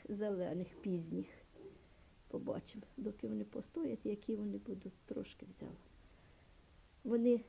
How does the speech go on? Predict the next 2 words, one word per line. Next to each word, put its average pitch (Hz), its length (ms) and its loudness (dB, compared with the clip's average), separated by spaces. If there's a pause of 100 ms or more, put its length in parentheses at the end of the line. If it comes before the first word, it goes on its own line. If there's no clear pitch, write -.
(400)
невеличкі, 226 920 4 (920)
дрібні, 208 680 6